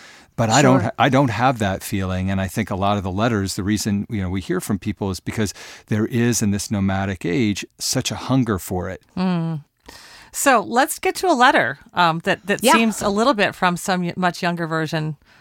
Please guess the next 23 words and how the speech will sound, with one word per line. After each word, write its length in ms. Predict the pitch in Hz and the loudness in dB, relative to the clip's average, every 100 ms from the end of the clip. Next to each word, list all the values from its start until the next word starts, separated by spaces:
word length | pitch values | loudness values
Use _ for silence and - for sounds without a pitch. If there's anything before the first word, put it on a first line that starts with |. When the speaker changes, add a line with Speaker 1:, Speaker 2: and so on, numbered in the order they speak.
| _ | _
Speaker 3:
of 140 | - 165 | -6 4
all 220 | 175 175 | 6 4
of 100 | 170 | 2
us. 380 | 156 151 - - | 0 0 -6 0
Speaker 2:
<laughs> 640 | - - 214 - 269 226 | 2 2 2 4 4 4
Yes. 380 | - 180 208 - _ - | 0 -2 -2 -6 _ -2
Speaker 3:
Dear 180 | 247 247 | 4 4
Sugars, 560 | - 214 170 151 - - - - | 4 2 2 -2 -6 -14 -18 0
I'm 160 | 214 | 2
a 60 | 220 | 2
twenty-five-year-old 840 | - 262 311 269 220 202 190 180 175 | 2 2 4 6 4 4 -2 -4 -2
little 180 | 175 | -2
person. 540 | 175 156 139 - 151 156 _ _ | -2 -2 -4 -6 -8 -8 _ _
I 120 | 185 196 | 0 0
feel 180 | 233 | 0
it's 100 | 240 | 0
important 400 | 226 202 202 180 | 0 0 0 0
to 80 | 180 | -2
mention 380 | 175 180 180 165 | 0 -2 0 -2
this 180 | 147 - | -2 -4
because 300 | 180 175 165 | -6 -4 -4
it's 120 | |
a 40 | 165 | -4